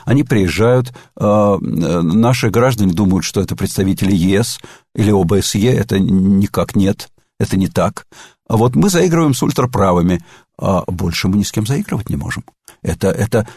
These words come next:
крайне сужает в наш-, в нашей нынешней ситуации, это крайне сужает для нас возможности нашего политического маневра.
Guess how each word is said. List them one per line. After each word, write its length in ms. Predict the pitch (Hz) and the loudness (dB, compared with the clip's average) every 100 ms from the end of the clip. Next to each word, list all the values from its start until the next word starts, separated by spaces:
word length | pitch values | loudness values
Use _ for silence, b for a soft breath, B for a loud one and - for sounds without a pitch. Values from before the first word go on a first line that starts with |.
| B | B
крайне 480 | 107 113 147 165 135 | 0 2 4 4 2
сужает 600 | - 117 85 135 151 113 | 0 -2 0 2 2 2
в 40 | |
наш-, 220 | 120 92 - | 0 0 -4
в 240 | 95 101 | -6 -2
нашей 280 | 120 - 98 | 0 0 0
нынешней 360 | 117 80 - | 0 0 -6
ситуации, 460 | - 104 90 - - B B | -8 -6 -6 -6 -12 B B
это 180 | - 123 | -4 -2
крайне 320 | - 302 247 | 2 2 2
сужает 580 | 123 113 90 147 143 101 | 2 -2 0 0 2 0
для 200 | 90 98 | 0 2
нас 340 | 123 165 - - B | 2 0 -4 -12 B
возможности 580 | 107 95 113 127 143 - | -2 0 2 2 0 0
нашего 300 | 127 135 139 | -2 0 -2
политического 580 | - 135 135 - - 139 | -2 -2 -2 -4 -2 0
маневра. 440 | 151 156 101 76 | 2 2 0 -2